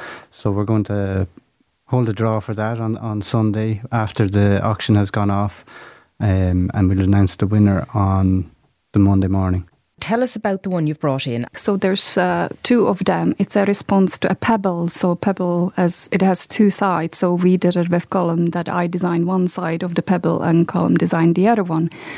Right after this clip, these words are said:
Speaker 3: So this one is for the raffle, which is made from hemp wool, mixture, and the other one that's for auction is actually using alpaca wool.
Speaker 2: The proceeds,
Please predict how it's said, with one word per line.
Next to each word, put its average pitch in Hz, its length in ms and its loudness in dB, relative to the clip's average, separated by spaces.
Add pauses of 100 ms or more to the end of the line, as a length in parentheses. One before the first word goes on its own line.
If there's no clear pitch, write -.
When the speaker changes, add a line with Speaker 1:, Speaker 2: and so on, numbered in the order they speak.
(200)
Speaker 3:
So 180 300 0
this - 280 0
one 180 240 2
is - 180 -2
for 175 240 0
the 170 140 0
raffle, 185 500 0
which 214 260 -2
is - 160 -6
made 180 320 4
from 170 280 2
hemp 185 340 2
wool, 196 300 2 (440)
mixture, - 520 0
and 185 220 4
the 190 140 2
other 208 160 2
one 180 300 2
that's 175 260 -2
for 175 220 -2
auction 180 640 2
is 175 400 2
actually 185 380 0
using 180 520 4
alpaca 185 440 2
wool. 160 280 -4 (140)
Speaker 2:
The 180 80 0
proceeds, 208 640 -2